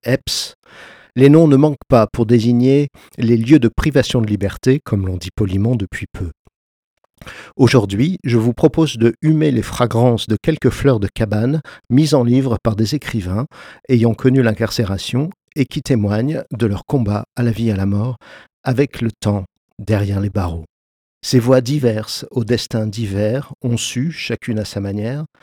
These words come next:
transformer l'expérience de l'enfermement en art d'écrire, mais surtout en art de survivre, de vivre,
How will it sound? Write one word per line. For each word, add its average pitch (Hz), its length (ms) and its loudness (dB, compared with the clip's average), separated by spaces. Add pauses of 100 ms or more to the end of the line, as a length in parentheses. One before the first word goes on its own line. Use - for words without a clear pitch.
(180)
transformer 170 480 0
l'expérience 143 640 -2
de 120 80 -2
l'enfermement 113 840 -2
en 104 240 -2
art 110 200 -2
d'écrire, 98 640 -6 (420)
mais 107 80 2
surtout - 500 -4 (320)
en 107 200 0
art 113 200 2
de 107 100 -2
survivre, 92 600 -4 (420)
de 101 80 -4
vivre, 101 460 -2